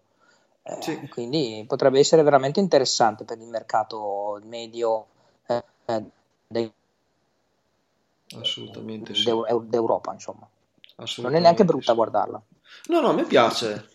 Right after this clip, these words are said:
Speaker 2: mi piace,
Speaker 1: <laughs>
Speaker 2: è nera, credo che l'abbiamo
Speaker 1: Infatti.
Speaker 2: fatta solo nera nel progetto,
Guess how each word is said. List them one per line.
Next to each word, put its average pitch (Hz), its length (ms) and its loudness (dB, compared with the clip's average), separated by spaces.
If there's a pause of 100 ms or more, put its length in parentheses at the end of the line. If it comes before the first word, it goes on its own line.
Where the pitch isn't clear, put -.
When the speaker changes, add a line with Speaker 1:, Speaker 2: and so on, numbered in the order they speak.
Speaker 2:
mi 139 120 -16
piace, 151 760 6
Speaker 1:
<laughs> - 0 -
Speaker 2:
è 135 40 2
nera, 156 880 6
credo 139 160 0
che - 80 4
l'abbiamo 131 200 8
Speaker 1:
Infatti. - 20 -2
Speaker 2:
fatta 131 220 2
solo 127 240 -2
nera 117 420 -2
nel 113 160 -8
progetto, 151 680 -4